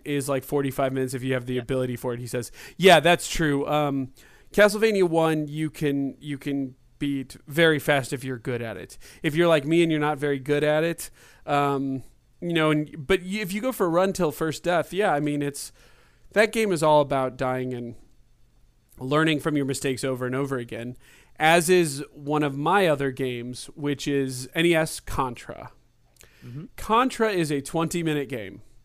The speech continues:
Speaker 1: <clears throat> But if you don't use the thirty-man life, it can take you a long time to get there. But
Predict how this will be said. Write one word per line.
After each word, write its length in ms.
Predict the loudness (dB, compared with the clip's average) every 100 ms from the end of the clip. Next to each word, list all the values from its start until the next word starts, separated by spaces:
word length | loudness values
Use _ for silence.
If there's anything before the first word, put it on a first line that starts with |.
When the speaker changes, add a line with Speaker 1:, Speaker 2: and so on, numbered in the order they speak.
| _ _ _ _ _ -6
Speaker 1:
<clears throat> 300 | -4 -4 -8 -14 _ _ _ _ _ _ _ _
But 120 | 0 2
if 100 | 4
you 80 |
don't 160 | 4 4
use 140 | 0
the 80 | -2
thirty-man 520 | 2 2 2 2 2
life, 220 | 2 2 0
it 80 |
can 100 | -2 -2
take 140 | -2
you 120 | 0
a 20 |
long 240 | 2 2 2
time 240 | -2 -2
to 60 | -2
get 240 | -2 -2
there. 240 | -6 -10 -2
But 200 | 0 0